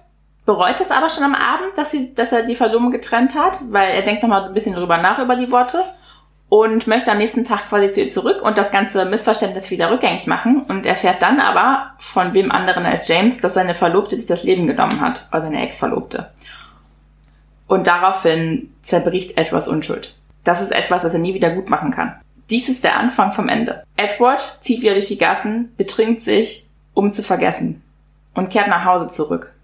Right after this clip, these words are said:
Dort bemerkt er, dass sein Bildnis, das Bartholomäus von ihm gemalt hat, sich verändert hat. Um den jugendlichen, unschuldigen Zug seiner Lippen sind plötzlich harte Falten zu erkennen. Voller Schreck schaut er in den Spiegel,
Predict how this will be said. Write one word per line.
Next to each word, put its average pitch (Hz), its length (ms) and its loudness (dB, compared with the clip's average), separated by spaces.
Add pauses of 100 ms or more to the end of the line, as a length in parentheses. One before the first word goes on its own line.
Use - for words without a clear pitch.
(360)
Dort 202 280 2
bemerkt 185 440 0
er, 311 340 2
dass - 180 0
sein 170 200 0
Bildnis, 190 680 0 (260)
das 175 200 0
Bartholomäus 170 640 0
von 160 120 -4
ihm 160 120 -2
gemalt 151 360 0
hat, - 320 -2 (280)
sich - 180 -12
verändert 196 360 0
hat. - 280 -4 (320)
Um 190 180 2
den 196 200 4
jugendlichen, 254 580 2
unschuldigen 226 520 2
Zug 240 280 -4
seiner 196 180 2
Lippen 220 480 2
sind 175 220 -4
plötzlich 202 480 -4
harte 190 260 2
Falten 160 460 0
zu - 100 -4
erkennen. - 560 -4 (300)
Voller 285 340 0
Schreck - 520 -4 (280)
schaut 214 220 2
er 196 60 2
in 175 40 -6
den 175 100 -4
Spiegel, 170 480 -4